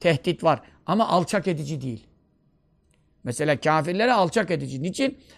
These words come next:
Cehennemde yüzü üstüne sürtünüyor. Mesela Müslüman zerre kadar imanıyla, yani imanı kurtarıp gittiyse, cehennemde yansa bile Allah onu yüzü üstüne sürdürmüyor, süründürmüyor.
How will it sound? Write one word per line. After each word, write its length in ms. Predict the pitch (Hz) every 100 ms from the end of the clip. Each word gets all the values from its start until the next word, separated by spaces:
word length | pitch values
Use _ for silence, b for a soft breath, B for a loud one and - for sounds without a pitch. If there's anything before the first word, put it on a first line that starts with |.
| b
Cehennemde 460 | 185 196 226 233 240
yüzü 300 | 214 214 262
üstüne 340 | 220 233 262
sürtünüyor. 640 | - 226 175 220 208 127 - _ _ -
Mesela 200 | 147 170
Müslüman 580 | 185 180 214 262 285 - _ _ _ _
zerre 280 | 151 180 240
kadar 240 | 240 220
imanıyla, 540 | 220 214 208 208 202 185
yani 240 | 170 160
imanı 320 | 190 202 202
kurtarıp 440 | 190 190 208 214 214
gittiyse, 460 | 185 254 220 302 b b b
cehennemde 460 | 175 190 214 214
yansa 380 | 214 214 202 254
bile 120 | 240
Allah 260 | 208 208 220
onu 140 | 220
yüzü 260 | 226 196 190
üstüne 320 | 214 - 247
sürdürmüyor, 680 | 220 214 190 208 180 143 113 - _
süründürmüyor. 680 | - 185 202 196 180 139